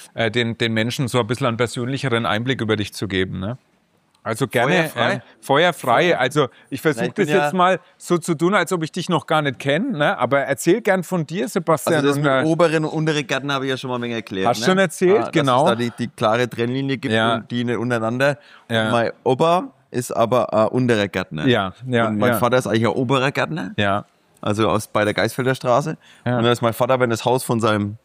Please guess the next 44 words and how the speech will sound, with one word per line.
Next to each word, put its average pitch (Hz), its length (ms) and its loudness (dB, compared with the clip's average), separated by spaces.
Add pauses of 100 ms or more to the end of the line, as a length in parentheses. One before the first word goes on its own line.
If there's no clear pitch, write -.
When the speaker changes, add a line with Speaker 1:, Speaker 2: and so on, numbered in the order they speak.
Speaker 2:
Opa 135 260 0
gezogen 143 480 0
und 131 120 -2
deswegen 117 300 0
sind 117 120 -6
wir 117 40 -2
in 113 80 0
der 104 80 0
Mittelstraße 92 580 -4
da. 87 80 -2
Speaker 1:
Ja, 95 260 0 (120)
super. 101 320 -4
Speaker 2:
Deswegen 98 160 0
bin 101 100 0
ich 101 140 -2
quasi 95 220 0
Bamberg 95 420 0
Nord 101 180 2
aufgewachsen, 123 720 0
Speaker 1:
Mhm. 120 80 2
Speaker 2:
Ottokirche. 131 640 0 (160)
Speaker 1:
Mhm. 123 240 0
Speaker 2:
Pfarrer 107 260 0
Götz 113 340 0
war 127 80 4
ich 120 80 2
noch 120 200 -2
kennt. 127 300 -2 (240)
Speaker 1:
Ja. 135 160 -2
Speaker 2:
War 107 180 2
bei 110 160 2
mir 117 160 2
da. 123 220 2 (580)
Äh, 95 60 0
wurde 98 460 2
auch 104 60 0
in 110 60 2
der 101 80 2
Ottokirche 107 320 2
getauft. 110 460 0
Ich 120 80 2
habe 110 140 2
zwei 110 180 0
Taufpaten. 131 540 -2